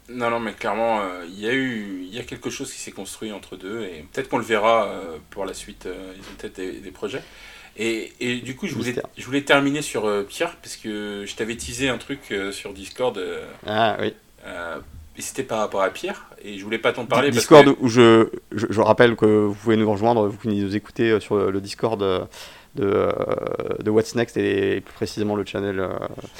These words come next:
Speaker 2: euh, je, je, je sais pas si on a un channel dédié pour On va taper dedans, mais en, en tout cas, vous pouvez venir, euh, si vous voulez, euh, discuter avec nous,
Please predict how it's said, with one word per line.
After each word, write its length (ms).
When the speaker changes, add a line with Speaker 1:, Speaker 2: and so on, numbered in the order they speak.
Speaker 2:
euh, 300
je, 160
je, 80
je 200
sais 80
pas 80
si 120
on 60
a 40
un 80
channel 280
dédié 280
pour 160
On 80
va 100
taper 240
dedans, 200
mais 120
en, 300
en 80
tout 100
cas, 80
vous 80
pouvez 180
venir, 280
euh, 560
si 140
vous 80
voulez, 220
euh, 120
discuter 260
avec 180
nous, 160